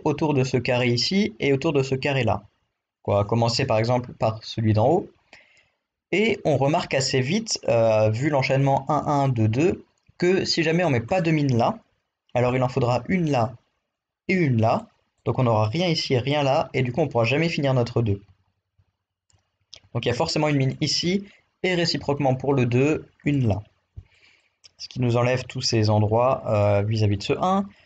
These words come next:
Là j'aurai maximum une mine, donc la deuxième sera là, et du coup j'aurai rien sur tous ces endroits. J'ai forcément, euh, une seule mine ici, donc la deuxième est là, ce qui me termine mon deux.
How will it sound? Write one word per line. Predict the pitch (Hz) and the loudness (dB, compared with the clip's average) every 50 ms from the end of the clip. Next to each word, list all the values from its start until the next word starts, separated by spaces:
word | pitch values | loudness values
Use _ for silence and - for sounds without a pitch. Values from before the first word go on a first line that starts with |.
| _ _ _ - | _ _ _ -4
Là | 139 143 | -2 -2
j'aurai | 143 156 143 139 | 0 0 0 0
maximum | 139 135 - 143 139 139 135 - | 0 0 0 0 0 0 0 0
une | 143 143 | 0 0
mine, | 151 147 143 123 | 0 0 0 0
donc | 110 104 - | 0 0 0
la | 113 | 0
deuxième | 120 117 117 113 117 110 110 | 0 2 0 2 2 0 0
sera | - - - 123 | -2 -2 -2 0
là, | 135 151 165 180 - - _ _ _ _ _ _ _ _ _ _ - | 0 0 0 -2 -2 -6 _ _ _ _ _ _ _ _ _ _ -8
et | - 127 | -6 -6
du | 113 - | -4 -4
coup | - 131 | -4 -2
j'aurai | 113 120 113 110 113 | 0 0 0 0 0
rien | 110 120 120 117 117 | -2 -2 -2 0 -2
sur | 117 - 123 117 | -2 -4 -6 -8
tous | - 120 | -8 -8
ces | 113 117 110 107 | -6 -4 0 0
endroits. | 110 107 107 123 143 160 - - - _ _ _ _ _ _ _ _ _ _ - | 2 2 2 2 2 0 0 -2 -8 _ _ _ _ _ _ _ _ _ _ -2
J'ai | - 120 139 | -2 0 0
forcément, | 135 160 139 - - 151 156 156 156 156 151 - - _ _ - | 0 -2 -2 -2 -2 0 0 2 2 0 0 -2 -6 _ _ -8
euh, | 131 113 - - - | -4 -4 -4 -2 0
une | 165 160 160 | 0 0 0
seule | - 165 151 | 0 0 0
mine | 151 151 147 143 | 0 0 0 0
ici, | 139 - - 151 | -2 -2 -2 -2
donc | 139 127 120 - | 0 0 0 0
la | 123 | 0
deuxième | 117 113 110 107 110 107 107 | 0 0 0 2 2 2 2
est | 113 120 | 2 2
là, | 143 156 175 185 | 0 0 0 -2
ce | - - | -2 -4
qui | - 120 | -6 -6
me | 110 | -2
termine | - 107 104 101 104 | -2 0 0 2 2
mon | 107 113 123 | 2 0 0
deux. | 131 156 175 - - | 0 0 -2 -2 -4